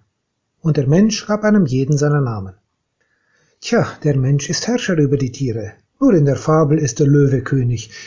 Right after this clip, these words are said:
In der Realität hat der Mensch das Sagen. Und leider sagt er oft nicht nur Gutes. Man kann Tiere nicht fragen wie Menschen, aber man kann schon etwas mehr als sie achten, als es in der Vergangenheit oft geschehen ist.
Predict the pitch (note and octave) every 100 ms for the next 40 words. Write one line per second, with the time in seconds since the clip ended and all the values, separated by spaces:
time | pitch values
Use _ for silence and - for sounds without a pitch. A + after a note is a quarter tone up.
0 | - F#3 E3+ D#3+ D#3 D3 - G3 E3+ D#3
1 | D#3+ G#3+ G#3 D3+ C3+ D3 C3+ B2 G#2 -
2 | _ _ _ E3+ D3+ F3+ G#3 G3+ E3 F3
3 | E3 E3+ F3+ - F3 E3 F#3 F3 F#3 C#3
4 | - A2 - _ _ _ _ _ _ -
5 | F3 F3 G3+ G3 F3+ E3 D3+ C#3 - D#3+
6 | E3 D3+ D3 D#3 F3+ E3+ E3 D3+ D3+ D3+
7 | D3+ D3+ E3+ D#3+ F#3+ E3 D#3+ - E3 D3+
8 | C#3+ - D3 D3+ D3 - C3 C#3 C3+ C3+
9 | C#3 C3+ - C#3+ D3 D3+ C3 C3+ B2+ B2+
10 | - C3+ - C3 B2+ A#2+ B2+ A2+ - -